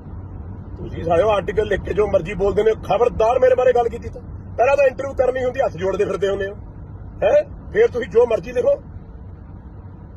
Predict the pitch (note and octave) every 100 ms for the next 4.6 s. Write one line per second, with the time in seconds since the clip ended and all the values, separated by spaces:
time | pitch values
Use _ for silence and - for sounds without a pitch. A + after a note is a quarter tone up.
0 | - - F#3 F3+ G#3 G#3+ C#4 C4+ G#3+ G#3
1 | G#3+ A3+ A#3 A3 G3 G#3+ A3+ F#3 F#3+ C4
2 | - A#3 A#3+ A#3+ F#3 G3+ A3 B3 A3 C4
3 | G#3+ F3 F3+ - - - - D3+ D#3+ F#3+
4 | F#3+ G#3+ E3 F3+ F#3